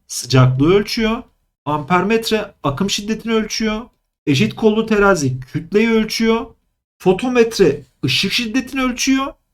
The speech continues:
Ancak arkadaşlar dinamometrenin yaptığı ölçüm kuvveti ölçer ve kuvvet bildiğiniz üzere yedi temel büyüklükten bir tanesi değil. Kalan temel büyüklüklerde madde miktarı, uzunluk ve zaman.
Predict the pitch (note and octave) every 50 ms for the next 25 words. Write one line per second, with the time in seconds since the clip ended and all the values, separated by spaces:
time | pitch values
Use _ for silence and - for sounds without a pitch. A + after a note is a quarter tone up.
0 | _ _ - G3 B3+ C4+ A3 A3 G3+ G3 F#3+ F#3 F3 F3 D#3+ D3+ - - C#3 B2+
1 | B2+ D3+ E3+ G#3 A3+ A#3+ A#3+ B3 A#3+ A#3 - F#3+ E3+ D3 C3+ D3+ F#3+ G#3 G#3 -
2 | - A3+ G#3+ F3+ G3+ G3+ G3 - - B3 - - _ _ _ _ _ _ _ _
3 | - C#3 C3+ C3 D#3 E3 E3 A#3+ B3 B3+ B3 B3 - C4 C4+ C#4 - - _ _
4 | _ _ _ _ - - E3+ - - - - _ _ _ _ _ - G#3+ A3 G3
5 | G3+ A#3 B3 A#3+ - - - - _ _ _ - G#3 G#3+ F3+ A3+ G#3+ G#3+ G3 F3+
6 | E3 E3 E3+ G3 A3+ A3+ A3+ - _ - D#3 F3 G3 A3+ A3 - G3+ F3+ E3+ D#3+
7 | C#3+ B2+ C#3 C#3 C3 - - - C#3 C3+ C#3 F3 A#3 - - F3 D#3+ E3 E3 E3
8 | - E3+ C#3+ A#2+ G2 - - _ _ _ _ _ _ _ _ _ _ - F3 F#3+
9 | B3 C#4+ C#4 - A#3+ A#3 A3+ A3 F#3 F#3 G3+ F#3 - G3 F#3 F#3+ E3+ E3 E3+ G#3+
10 | A3+ A#3+ G#3+ F3+ F3+ G3 G3+ F#3 A3+ A#3 A#3+ A#3+ B3 - - A#3 A#3 A#3 A#3 B3+
11 | C4 _ _ _ _ _ - G#3 A3+ G#3+ A3+ A3 G3 G3 G3+ A3+ A#3 A#3 - -
12 | - _ _ _ _ _ - A3+ A3 G3 G3 E3+ C3+ A#2+ - - -